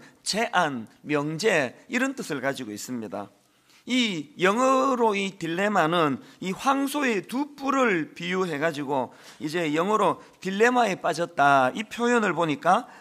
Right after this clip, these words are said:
on the horns of a dilemma, 이 뿔을 개념으로 해서 이 딜레마를 설명하는데, 그러니까 이 딜레마가 뭐냐 하니까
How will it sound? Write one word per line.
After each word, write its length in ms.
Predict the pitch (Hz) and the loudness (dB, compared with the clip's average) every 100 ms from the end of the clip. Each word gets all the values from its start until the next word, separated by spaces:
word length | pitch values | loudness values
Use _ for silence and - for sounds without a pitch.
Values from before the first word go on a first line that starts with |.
| - | -10
on 300 | - 254 254 | 2 6 8
the 160 | 247 254 254 - | 8 6 4 -2
horns 480 | 254 269 277 285 - | 4 6 6 2 -2
of 380 | - 185 156 147 151 | -2 0 -2 -2 -2
a 80 | 151 - | -2 -4
dilemma, 600 | 135 143 147 127 110 107 _ - | -2 0 2 0 -2 -8 _ -10
이 240 | 143 127 - - - | -8 -8 -12 -20 -10
뿔을 560 | 247 294 302 277 214 | -2 2 4 4 2
개념으로 480 | 143 170 180 165 147 | -2 -4 -4 -4 -4
해서 160 | 131 135 | -4 -6
이 140 | 143 | -8
딜레마를 560 | 139 147 165 170 139 135 | -6 -4 -2 -2 -4 -6
설명하는데, 1000 | 175 165 170 135 131 131 165 139 113 - - - - | -8 -8 -6 -6 -6 -4 -2 -2 -4 -12 -20 -20 -8
그러니까 440 | - 247 269 269 226 | -2 2 4 2 0
이 220 | 202 165 | -2 -4
딜레마가 600 | 180 190 226 233 185 185 | -4 2 4 4 4 2
뭐냐 340 | 131 139 160 | 0 -2 0
하니까 500 | 202 185 - 185 247 | -2 -2 0 0 0